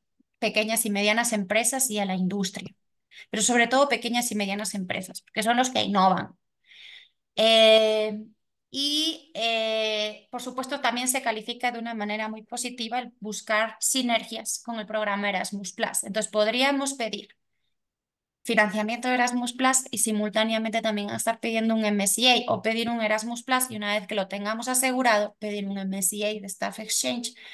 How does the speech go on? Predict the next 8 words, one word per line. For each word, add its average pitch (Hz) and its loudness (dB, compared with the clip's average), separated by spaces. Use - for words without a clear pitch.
para 208 4
aportar, 208 -4
eh, 190 -6
con 190 0
más, 185 2
eh, 165 -6
con 208 4
más 202 2